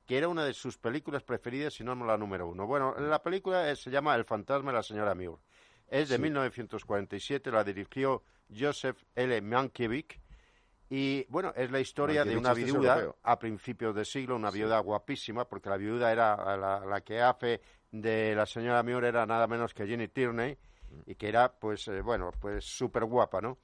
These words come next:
Speaker 1: Y, bueno, se le, es una viuda joven, con una hija pequeñita,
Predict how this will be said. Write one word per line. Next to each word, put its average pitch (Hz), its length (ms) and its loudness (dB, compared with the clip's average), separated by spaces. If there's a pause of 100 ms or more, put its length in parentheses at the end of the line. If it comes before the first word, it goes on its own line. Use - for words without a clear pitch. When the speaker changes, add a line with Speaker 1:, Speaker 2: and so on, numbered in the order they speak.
(420)
Speaker 1:
Y, 131 520 4
bueno, 151 360 2
se 123 200 -6
le, 127 520 4
es 110 160 -6
una 123 140 4
viuda 123 300 6
joven, 160 340 4
con 107 140 -2
una 113 200 2
hija 113 240 0
pequeñita, 151 640 -2